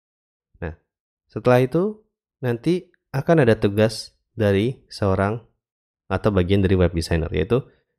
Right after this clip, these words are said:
U X designer. U X designer itu tugasnya seperti apa? Saya akan coba share. U X designer itu tugasnya adalah mereka membuat,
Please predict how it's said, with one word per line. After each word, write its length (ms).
U 80
X 400
designer. 560
U 80
X 140
designer 340
itu 160
tugasnya 460
seperti 320
apa? 400
Saya 160
akan 80
coba 180
share. 300
U 60
X 80
designer 400
itu 160
tugasnya 480
adalah 320
mereka 400
membuat, 720